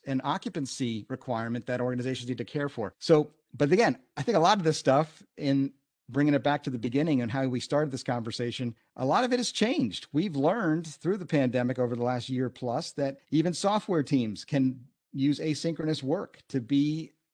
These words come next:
very effective and very productive. And many of us have been very productive.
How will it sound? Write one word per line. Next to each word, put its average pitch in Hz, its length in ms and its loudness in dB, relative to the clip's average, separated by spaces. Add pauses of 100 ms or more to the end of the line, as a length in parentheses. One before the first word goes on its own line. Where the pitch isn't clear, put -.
(300)
very 143 240 -2
effective - 540 -2
and 127 120 -2
very 135 200 0
productive. 143 540 -4 (100)
And 131 160 0
many 180 220 2
of 139 100 0
us 117 160 -2
have 120 100 -6
been 120 160 -2
very 120 220 0
productive. 117 480 -8